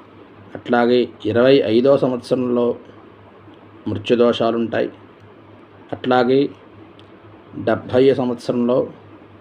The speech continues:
మళ్ళీ మృత్యుదోషాలుండి పూర్ణాయు-, ఆయుష్కుడిగా ప్రకాశిస్తూ ఉంటాడు. మరి జాతక చక్రంలో ఆయుష్ స్థానంలో నీచ గ్రహాలు,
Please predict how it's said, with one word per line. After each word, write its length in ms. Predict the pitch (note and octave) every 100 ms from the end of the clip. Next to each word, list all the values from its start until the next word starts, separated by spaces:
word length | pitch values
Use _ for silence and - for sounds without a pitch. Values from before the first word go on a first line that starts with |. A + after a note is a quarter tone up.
| - - -
మళ్ళీ 260 | G#2+ A#2 C#3+
మృత్యుదోషాలుండి 1160 | C3 A2+ B2 B2+ A#2+ A#2 A2+ A2+ A#2+ G#2 G#2 - - - - - - -
పూర్ణాయు-, 800 | A#2 A#2+ A#2+ A#2+ - - - G#2
ఆయుష్కుడిగా 880 | A2+ A#2 A#2 - A#2 A#2 G#2+ F#2 - - - - - - - - - - -
ప్రకాశిస్తూ 600 | G#2+ A2 A2 G#2+ - G#2
ఉంటాడు. 420 | G2+ F#2+ F#2 - - - - - - - - - - - - - A#2+
మరి 380 | B2 B2 A#2+ A#2 - - - - - - - - -
జాతక 380 | G#2 G#2+ A#2+ C3+
చక్రంలో 680 | B2+ A#2+ B2 B2 A#2+ A#2+ -
ఆయుష్ 440 | G#2 A#2 B2 D3
స్థానంలో 680 | - - A#2 A#2+ A#2+ A#2+ A#2+
నీచ 320 | A2 A2+ A#2
గ్రహాలు, 500 | G#2 A2+ A2 A2